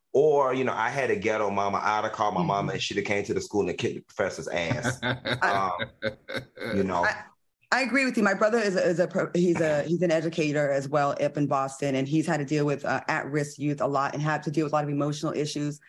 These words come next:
Speaker 2: So this is something that's de-, dear and near to my family as well, my heart. Just, I just feel like there's, I don't wanna discount the students that said that the teacher raised their voice first. We had a very inappropriate teacher in my school, in high school,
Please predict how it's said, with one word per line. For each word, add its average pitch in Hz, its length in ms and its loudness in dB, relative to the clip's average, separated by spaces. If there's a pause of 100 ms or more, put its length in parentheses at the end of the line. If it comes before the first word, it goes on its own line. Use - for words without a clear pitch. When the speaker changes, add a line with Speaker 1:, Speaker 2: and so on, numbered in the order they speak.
(120)
Speaker 2:
So 180 200 2
this 175 120 -4
is 190 100 -6
something 175 240 2
that's 151 140 -6
de-, - 140 4 (180)
dear 156 240 2
and 147 80 2
near 147 120 2
to 147 60 0
my 143 100 2
family 143 340 0
as 135 80 -6
well, 139 160 2
my 135 100 0
heart. 165 360 0 (720)
Just, 180 240 0 (260)
I 185 80 4
just 196 260 0
feel 196 120 4
like 175 140 2
there's, 175 280 2
I 175 80 2
don't 196 100 2
wanna 196 140 2
discount 180 400 0
the 160 80 -6
students 170 480 2
that 151 200 0
said 160 200 0
that 151 100 0
the 151 100 0
teacher 175 360 0
raised 160 180 2
their 160 80 0
voice 151 240 0
first. 151 240 -2
We 180 140 2
had 220 140 2
a 180 60 0
very 175 300 2
inappropriate 160 440 0
teacher 160 260 2
in 143 80 2
my 156 240 4
school, 160 240 -2
in 147 80 0
high 156 160 0
school, 143 360 -4